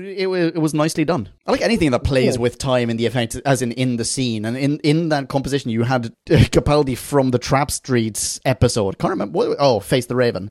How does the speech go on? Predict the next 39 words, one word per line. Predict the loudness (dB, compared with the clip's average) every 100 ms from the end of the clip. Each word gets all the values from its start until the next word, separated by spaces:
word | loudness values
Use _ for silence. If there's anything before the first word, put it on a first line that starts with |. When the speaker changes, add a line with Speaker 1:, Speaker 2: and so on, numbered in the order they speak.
| -4
Speaker 1:
as | 0 0
a | -2
still | 0 2 4 2
frame | 0 0 2 0 -2
in | -2 -2
the | 0
background, | -2 -2 -2 -2 -4 -6 -2
or | 0
possibly | 2 0 -2 0
moving | 2 2 0
incredibly | -2 -2 -4 -6
slowly, | -4 -4 -4
but, | -8 -12 -14
uh, | -10
I | -10 -10
don't | -12
know, | -16 -6
probably | -4 -4
just | -10 -10
a | -8
still | -8
frame. | -8 -10 -12 -20 -4
It | 0
was | 2 0
really | -4 -10
nice. | -16 -20 _ -6 -2
Speaker 2:
Okay. | -2 -4 -8 _ 4
And | 4 6
now | 6 6
I'd | 6
like | 4 2
to | 2
draw | 4 6 4 4 2
your | 2
attention | 2 0 0
to | 2
the | 2
hybrid | 4 4 4 4 2
prophecy, | 0 0 -8 -8